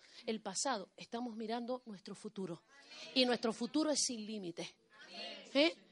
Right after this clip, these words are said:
Porque a causa de la multitud de gente que se va a convertir, hermano, será edificada sin muro Jerusalén. Y cuando nos habla de Jerusalén, nos está hablando de esta Jerusalén. Es el lugar de tus convocatorias,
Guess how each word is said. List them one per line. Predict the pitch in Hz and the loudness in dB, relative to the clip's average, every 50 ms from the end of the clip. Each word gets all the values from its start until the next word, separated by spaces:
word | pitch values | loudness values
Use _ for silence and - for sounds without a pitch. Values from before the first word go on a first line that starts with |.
| - - | 2 6
Porque | 269 262 226 - 240 | 6 6 8 6 4
a | 233 | 4
causa | - 339 415 403 - 381 349 | 4 4 6 6 6 6 6
de | 302 | 4
la | 277 254 | 2 2
multitud | 240 240 247 233 - 254 240 - 349 370 | 0 -2 -4 -4 -6 -4 0 2 2 2
de | 381 339 | 2 0
gente | - - 285 254 - 233 | 2 2 2 2 2 -2
que | - 214 | -2 -2
se | 180 - 208 | -2 -2 0
va | 190 254 | 2 2
a | 311 - | 2 0
convertir, | - 370 294 226 214 190 185 - - 294 247 202 180 | -2 -4 -2 -2 -2 -4 -6 -4 -2 -2 -2 -2 -4
hermano, | 190 175 175 175 170 165 175 - - - - - - - | -6 -6 -6 -6 -6 -6 -8 -10 -14 -18 -20 -18 -4 0
será | - - 277 240 233 294 | 4 6 6 8 8 6
edificada | 339 359 359 - - 311 - - 302 320 320 311 | 6 4 2 0 0 -2 0 4 4 6 6 6
sin | - - 285 262 262 247 | 4 2 0 -2 -4 -4
muro | 247 277 330 294 233 175 170 160 | -2 0 0 0 0 -2 -6 -8
Jerusalén. | - - 220 196 202 202 - - 202 196 185 185 170 160 156 - - - - - - - - - - - | -8 -6 -6 -4 -2 0 0 2 2 2 0 0 -2 -4 -8 -12 -16 -16 -14 -12 -10 -8 -6 -4 0 0
Y | 277 | 4
cuando | - 302 285 269 277 | 6 6 6 6 6
nos | 285 294 - 381 | 6 8 8 8
habla | 403 403 403 392 | 8 8 8 4
de | 370 - | 4 4
Jerusalén, | 330 302 302 277 - 285 285 311 349 339 | 2 2 2 2 2 4 4 4 4 4
nos | 330 294 | 2 2
está | 262 - 320 | 4 4 4
hablando | 311 277 302 294 254 214 185 170 180 175 - _ _ - - - - | 4 6 4 4 4 2 0 -4 -6 -10 -12 _ _ -20 -20 -6 0
de | 226 320 | 2 2
esta | 294 - - 254 | 2 2 0 -2
Jerusalén. | - 247 208 208 - - 226 190 185 185 165 143 - _ _ _ _ - - - | -2 -2 -6 -4 -2 -2 -2 -2 -2 -4 -6 -8 -12 _ _ _ _ -18 -6 0
Es | 277 254 - | 2 4 4
el | 294 277 | 4 2
lugar | 254 247 247 233 294 311 277 247 208 190 | 0 -2 -2 2 4 4 4 4 2 -2
de | 214 214 | -6 -4
tus | - 220 - | -6 -6 -4
convocatorias, | - 226 214 196 208 - 208 208 - 247 226 185 160 170 165 - - - | -4 -4 -4 -4 -4 -4 -4 -2 0 0 0 0 -2 -6 -8 -8 -8 -10